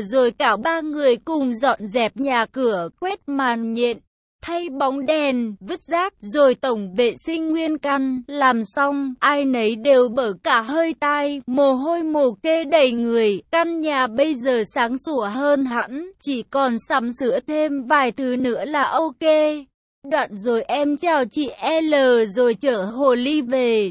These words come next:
Kể từ hôm đó, chị L ra ở riêng và đi làm bình thường, anh chồng cũng không làm phiền nữa. Chị L nhiều lần gọi mẹ lên thành phố ở chung nhưng mẹ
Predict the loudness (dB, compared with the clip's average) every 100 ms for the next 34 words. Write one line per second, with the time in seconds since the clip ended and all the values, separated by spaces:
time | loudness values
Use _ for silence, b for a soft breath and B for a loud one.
0 | -2 2 2 2 -4 -2 -2 -2 -4 0
1 | 2 4 2 -2 -4 -6 -6 -4 -2 0
2 | 2 4 6 4 2 2 2 2 0 -2
3 | -4 -4 -4 -4 0 -2 0 -4 -2 -2
4 | -2 -2 -2 -2 -4 -2 0 0 -2 -6
5 | -4 -2 -2 0 0 0 -6 -6 -8 -6
6 | -4 -2 0 0 0 0 0 0 -2 -2
7 | 0 -2 -2 _ _ _ _ -8 -6 -6
8 | -4 0 2 2 2 0 -2 0 0 0
9 | -2 -4 -2 0 0 0 -2 -2 -2 0
10 | 2 2 0 -4 -4 -4 0 4 4 4
11 | 2 0 -2 -2 -2 -2 -2 -4 -4 -4